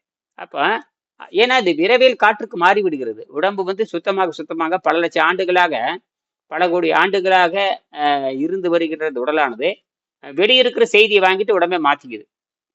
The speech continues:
அது தானா மாறுறதுக்கு பல கோடி ஆண்டு ஆகுது.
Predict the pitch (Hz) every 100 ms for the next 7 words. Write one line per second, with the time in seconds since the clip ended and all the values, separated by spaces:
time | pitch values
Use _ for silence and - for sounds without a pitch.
0 | _ _ _ _ _ _ _ _ _ _
1 | - 156 170 165 151 143 135 - _ -
2 | 156 214 254 240 226 220 226 220 185 202
3 | 202 175 165 139 120 110 156 339